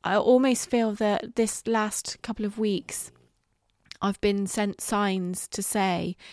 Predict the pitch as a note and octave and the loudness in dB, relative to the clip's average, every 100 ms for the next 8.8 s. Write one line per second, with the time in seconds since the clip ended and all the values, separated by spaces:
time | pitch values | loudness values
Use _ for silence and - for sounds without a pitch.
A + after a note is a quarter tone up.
0 | - - - _ G#3 G#3+ G3+ - - G3+ | -20 -20 -20 _ -2 0 0 -2 0 2
1 | G3 G#3 - G3+ F#3+ D#3+ D#3+ D#3 - F#3 | 2 -2 -4 -4 -2 -4 -6 -10 -8 -4
2 | F3 - G3+ F#3 - F3 F3 F#3 F3+ E3+ | -4 6 8 8 6 2 2 0 -2 -2
3 | D#3+ D#3 E3+ E3+ - - - - - - | -4 -4 -6 -8 -14 -20 -20 -20 -20 -20
4 | _ - G3+ G3 F#3+ G3 F#3 - _ - | _ -2 2 2 2 -2 -4 -8 _ -2
5 | A3+ A#3 - G#3 - A#3+ A#3+ - F#3+ F3 | 4 4 2 -2 6 8 8 6 0 2
6 | D#3 E3+ F3 - - G3 G3 F#3+ - - | 0 -2 -4 -6 -4 -2 0 -2 -4 -12
7 | _ _ - G#3 G#3 B3 A#3+ A3 G3 F3+ | _ _ 0 0 2 4 4 4 0 -4
8 | - F#3 F3+ F3+ E3+ D#3 - - | -2 -2 -2 -2 -4 -4 -8 -16